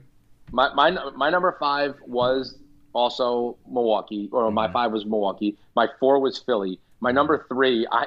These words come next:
Speaker 1: I'm, I'm doing this normal. My number three is the Clippers,
Speaker 2: Yep.
Speaker 1: right? I mean, they're still shockingly winning,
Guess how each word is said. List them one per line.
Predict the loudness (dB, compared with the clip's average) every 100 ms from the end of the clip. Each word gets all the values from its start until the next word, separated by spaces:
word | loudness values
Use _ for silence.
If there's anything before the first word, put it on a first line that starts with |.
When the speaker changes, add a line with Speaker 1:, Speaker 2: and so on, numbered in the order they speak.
| -2
Speaker 1:
I'm, | -2 -2 -2
I'm | -2 0
doing | -2 -2 -4
this | -4 -2
normal. | -2 0 -4 -8 _ _
My | 0 2
number | 2 0
three | -2 -2
is |
the | -4
Clippers, | -6 -10 -12 -20 -20 _ _ _ _
Speaker 2:
Yep. | -6
Speaker 1:
right? | -4 -6 -6
I | -2
mean, | 0
they're | 2 0
still | -2 -2 0 0 -2 -6 -16 -20 -12
shockingly | -8 -2 0 0 -2 0 0
winning, | 2 0 0 -4